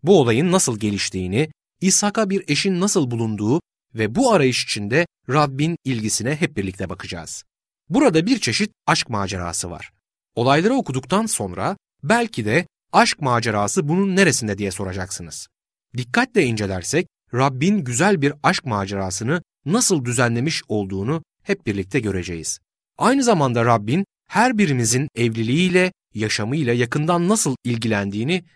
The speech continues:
göreceksiniz. Belki de "Yahu ben eş derdinde,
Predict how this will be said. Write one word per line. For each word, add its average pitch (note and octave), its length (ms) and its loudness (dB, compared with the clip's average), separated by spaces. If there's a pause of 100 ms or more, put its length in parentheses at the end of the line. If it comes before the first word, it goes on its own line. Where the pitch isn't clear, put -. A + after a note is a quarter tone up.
(140)
göreceksiniz. F#2 720 -6 (540)
Belki D3 440 2
de A#2 220 0 (260)
"Yahu E3+ 360 4
ben F#3+ 200 6
eş G#3 280 2
derdinde, A2+ 560 2